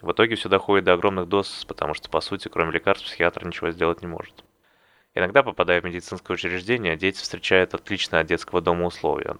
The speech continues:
Добрые нянечки и другие дети вокруг, какие-то занятия, терапия, рассказывает Анна Портнова. Все это в совокупности приводит к улучшению поведения ребенка и создает впечатление, что госпитализация идет на пользу, говорит эксперт.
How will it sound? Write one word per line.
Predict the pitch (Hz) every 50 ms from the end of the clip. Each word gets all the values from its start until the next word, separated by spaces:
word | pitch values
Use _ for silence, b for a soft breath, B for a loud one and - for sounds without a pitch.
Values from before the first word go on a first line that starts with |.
| _ -
Добрые | 90 82 76 85 80 80
нянечки | 80 95 107 113 110 - - - - -
и | 78
другие | 85 82 80 80 85 82
дети | 78 92 101 - -
вокруг, | 92 85 85 87 87 -
какие-то | - - - - - - -
занятия, | 85 82 80 85 92 104 - - 85
терапия, | 80 - 82 76 76 - _ 104 101 95 90 90 95 _ _ _ _ _
рассказывает | - 95 85 87 - - 87 82 87 85 - 87
Анна | 85 82 82
Портнова. | - - 85 82 - 87 82 80 85 90 _ _ - _
Все | - - 139
это | - -
в | -
совокупности | - 98 95 92 - - - - 95 - - - 87 87 87 85
приводит | - - 92 87 92 95 90
к | - -
улучшению | 95 95 - - - 95 87 80 76
поведения | - 80 82 80 87 82 82 82
ребенка | 82 82 82 92 104 107 - -
и |
создает | - - - 82 82 85 -
впечатление, | - - - - - 92 98 101 92
что | 90 - - - 85 85 80
госпитализация | 90 87 - - 82 87 87 85 85 92 92 - - 90 82
идет | 80 85 87 -
на | 95 87
пользу, | - - 82 73 71 - -
говорит | - 78 76 78 - -
эксперт. | - - - - - 85 - -